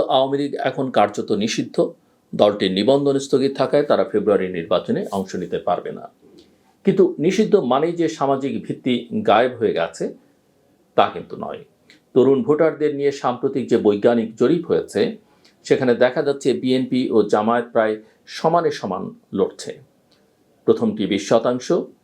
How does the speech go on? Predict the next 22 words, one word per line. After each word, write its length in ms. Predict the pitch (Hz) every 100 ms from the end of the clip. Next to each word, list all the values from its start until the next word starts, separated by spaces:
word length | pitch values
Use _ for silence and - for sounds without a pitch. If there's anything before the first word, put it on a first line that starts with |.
| _ _ -
দ্বিতীয়টি 500 | 101 110 - 90 - -
সতেরো 260 | 98 127 120
শতাংশ 280 | 123 123 120 117 -
সমর্থন 340 | 123 123 135 127
পাচ্ছে। 280 | 131 - - - _ _ - - -
আওয়ামী 200 | 170 202 202
লীগের 200 | 185 151
জন্য 140 | 143 214 240
প্রায় 160 | 139 104
দশ 100 | 139 -
শতাংশ 280 | 135 127 - 113
তরুণ 220 | 110 120 113
ভোটার 280 | 110 107 -
সমর্থন 320 | 95 87 95 87
ব্যক্ত 200 | 87 - 76
করেছেন, 320 | - - - - - _ _ - _ -
যদিও 320 | 123 120 113 110
দলটি 260 | 110 110 104 - - 104
আইনত 320 | 113 120 120 117
রাজনৈতিক 460 | 110 - 101 95 85 82
মাঠের 260 | 82 - -
বাইরে। 260 | - -